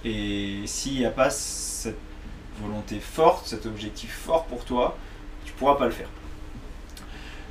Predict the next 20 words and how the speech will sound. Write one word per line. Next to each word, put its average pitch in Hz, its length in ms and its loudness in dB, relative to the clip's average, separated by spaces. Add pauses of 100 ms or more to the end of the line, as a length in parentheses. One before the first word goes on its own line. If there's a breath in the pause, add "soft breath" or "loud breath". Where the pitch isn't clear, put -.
Euh, 120 800 10 (640)
et 170 140 8
du 160 120 4
coup, 185 460 6
euh, 127 340 10
je 117 60 2
décide 139 400 4
de 113 600 8
remettre 117 400 2
à 120 60 6
mon 113 140 4
compte 175 420 0
et 113 60 -2
cette 113 180 -2
fois-ci 135 640 0 (320)
d'exercer 110 520 -2
en 117 100 4
salle 131 300 4
de 117 80 4
sport. - 300 -4